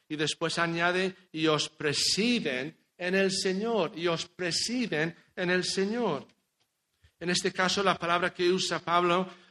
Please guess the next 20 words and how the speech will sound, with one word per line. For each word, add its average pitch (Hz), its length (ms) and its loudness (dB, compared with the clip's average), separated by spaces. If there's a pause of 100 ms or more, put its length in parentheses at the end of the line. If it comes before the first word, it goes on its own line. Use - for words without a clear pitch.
(120)
eh, 156 360 0
tiene 170 460 2
un 175 140 -2
significado 180 600 -2
literal 170 680 2
y 170 80 2
otro 185 540 2 (220)
más, 156 480 0
eh, 147 280 0
metafórico. 151 720 -4
Literalmente 180 1040 0 (160)
significa 185 800 -2
estar 175 600 2
delante, 170 760 2
estar 165 380 2
delante 170 500 2
de 160 100 -2
la 151 100 2
gente, 165 600 -2 (520)
eh, 139 360 -2